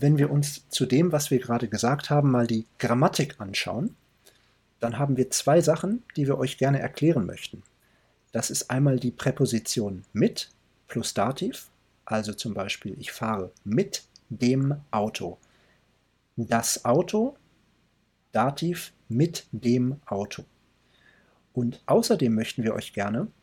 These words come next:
das Wort wohin, also die Frage wohin erklären. Denn wohin steht immer mit Akkusativ, wenn ich die Frage wohin stellen kann. Wohin fahre ich mit dem Auto?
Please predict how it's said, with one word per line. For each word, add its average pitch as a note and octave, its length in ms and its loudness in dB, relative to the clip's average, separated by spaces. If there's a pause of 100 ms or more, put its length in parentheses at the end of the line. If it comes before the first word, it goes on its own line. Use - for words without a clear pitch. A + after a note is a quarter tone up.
(160)
das - 240 -4
Wort A#2+ 320 0
wohin, B2+ 480 4
also A2 260 -8
die A2 60 -6
Frage C3+ 680 0
wohin C3 420 2
erklären. - 640 -10
Denn A2 220 -2
wohin F3 480 2 (420)
steht C#3 400 -2
immer D3 300 2
mit C#3 200 -4 (220)
Akkusativ, - 880 -2
wenn C3+ 260 0
ich D3+ 140 -6
die B2 140 -2
Frage B2+ 640 0
wohin E3 480 4
stellen G2 480 -2
kann. - 180 -14 (920)
Wohin E3+ 580 6 (320)
fahre E3 440 2
ich E3+ 200 -4
mit D#3+ 160 0
dem D3+ 140 -2
Auto? E3 520 0